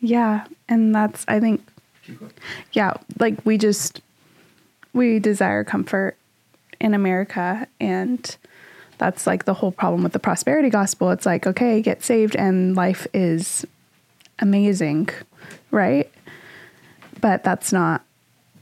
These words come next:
Speaker 1: that's not what we're called to. Life is
Speaker 2: Yeah.
Speaker 1: going to be full of suffering, and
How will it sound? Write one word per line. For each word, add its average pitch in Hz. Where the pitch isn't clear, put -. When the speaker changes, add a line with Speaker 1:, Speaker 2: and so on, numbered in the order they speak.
Speaker 1:
that's 196
not -
what -
we're 220
called 190
to. 202
Life 185
is 202
Speaker 2:
Yeah. -
Speaker 1:
going 175
to 175
be 180
full -
of 190
suffering, 196
and 180